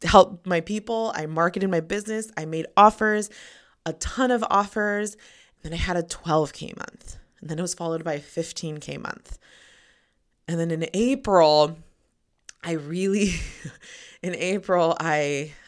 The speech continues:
I wanna say it was, it was, like, my biggest month. I decided to change my pricing. I decided to do six months coaching instead of three.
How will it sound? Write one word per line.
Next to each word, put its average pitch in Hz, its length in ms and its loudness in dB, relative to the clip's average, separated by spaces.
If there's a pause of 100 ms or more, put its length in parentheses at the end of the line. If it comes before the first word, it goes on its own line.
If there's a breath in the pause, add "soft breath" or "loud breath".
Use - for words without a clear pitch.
I 170 80 -12
wanna 202 260 -8
say 156 520 -4 (680 soft breath)
it 151 120 -4
was, 147 720 -2 (240)
it 160 60 -8
was, 156 160 -8
like, 165 160 -8 (100)
my 160 120 -10
biggest 165 500 -10
month. 147 280 -6
I 147 80 -6
decided 151 420 -6
to 156 60 -12
change 156 360 -10
my 139 80 -8
pricing. 185 680 -6 (420 loud breath)
I 165 40 -10
decided 151 420 -4
to 147 80 -10
do 143 180 -10
six 196 380 -8
months 180 180 -10
coaching 156 320 -8
instead 139 300 -10
of 127 80 -16
three. 202 420 -6